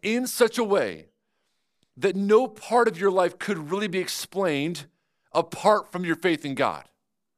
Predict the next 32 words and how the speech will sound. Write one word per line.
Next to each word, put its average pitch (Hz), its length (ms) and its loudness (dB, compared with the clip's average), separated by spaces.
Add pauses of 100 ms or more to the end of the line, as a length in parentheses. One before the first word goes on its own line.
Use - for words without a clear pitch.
(520)
That's 208 240 4
what 214 100 -6
faith 185 180 -2
in 170 80 -6
God 160 220 4
is. 135 120 -4 (120)
It's, 165 200 -2 (260)
it's 165 260 -4
in 220 280 -4
the 175 80 2
nooks 185 380 -2
and 190 120 -4
crannies 196 400 -4
of 143 80 -14 (140)
all 208 420 4 (100)
facets 196 640 -2 (340)
of 170 280 4
your 180 120 2
life 165 280 2 (120)
in 262 260 -2
such 254 280 2
a 233 60 0
way 175 380 2 (400)
that 170 180 -4
people 185 720 0 (260)
could 214 180 -2
not 214 160 4
explain 202 340 -2
your 185 320 2
life, 160 140 0
or 147 60 -2
you 156 580 -2